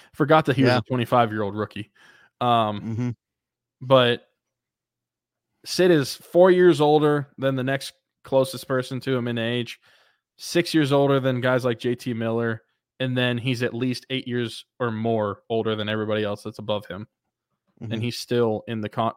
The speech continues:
Speaker 1: conversation for these
Speaker 2: Man.
Speaker 1: types of players.
Speaker 2: The Canucks, though, you, you know, we've talked about how impressive their season is. J T Miller tied fourth with sixty. Elias Pettersson, fifty-eight points, tied sixth. Quinn Hughes tied eleventh in points with fifty-two.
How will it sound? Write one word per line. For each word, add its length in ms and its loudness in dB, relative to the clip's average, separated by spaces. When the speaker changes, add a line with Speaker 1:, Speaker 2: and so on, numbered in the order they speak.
Speaker 1:
conversation 800 -6
for 320 -6
these 80 4
Speaker 2:
Man. 140 0
Speaker 1:
types 180 -6
of 80 -18
players. 400 -4
Speaker 2:
The 100 6
Canucks, 360 4
though, 80 0
you, 200 -2
you 140 -4
know, 100 -2
we've 180 -4
talked 220 0
about 240 -2
how 240 0
impressive 400 -4
their 140 -4
season 320 -6
is. 160 -10
J 180 0
T 140 -2
Miller 320 -2
tied 260 0
fourth 300 -10
with 100 -10
sixty. 560 -6
Elias 380 2
Pettersson, 640 -4
fifty-eight 540 -6
points, 600 -10
tied 240 -2
sixth. 480 -6
Quinn 300 0
Hughes 420 -2
tied 220 -2
eleventh 400 -4
in 100 -6
points 400 -10
with 140 -12
fifty-two. 640 -10